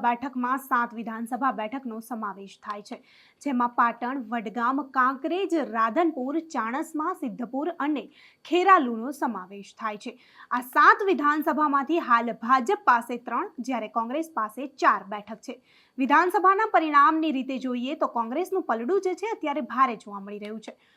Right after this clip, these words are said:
પરંતુ લોકસભાની છેલ્લી બે ચૂંટણીમાં ભાજપના ઉમેદવાર જે છે, તે વિજેતા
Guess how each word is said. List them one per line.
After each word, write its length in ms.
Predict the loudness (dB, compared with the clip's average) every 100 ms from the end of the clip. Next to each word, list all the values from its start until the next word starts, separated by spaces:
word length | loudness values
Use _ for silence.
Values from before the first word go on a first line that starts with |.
| _ -4
પરંતુ 380 | -2 0 2 4 6
લોકસભાની 680 | 4 2 2 0 0 0 -2 -2
છેલ્લી 300 | -4 -4 0
બે 100 | 2 2
ચૂંટણીમાં 560 | -2 -6 -2 0 0 0
ભાજપના 560 | 0 2 2 0 0 0
ઉમેદવાર 400 | -4 -2 2 2 0
જે 80 | -8 -6
છે, 80 | -4
તે 240 | -2 -4
વિજેતા 360 | -4 -8 -8